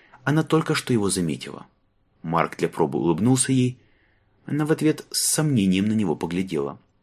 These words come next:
«Нет. Я слышала,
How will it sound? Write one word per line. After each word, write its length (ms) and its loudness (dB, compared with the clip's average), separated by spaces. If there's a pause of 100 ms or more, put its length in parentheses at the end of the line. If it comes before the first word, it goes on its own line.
(120)
«Нет. 580 4 (640)
Я 180 6
слышала, 640 4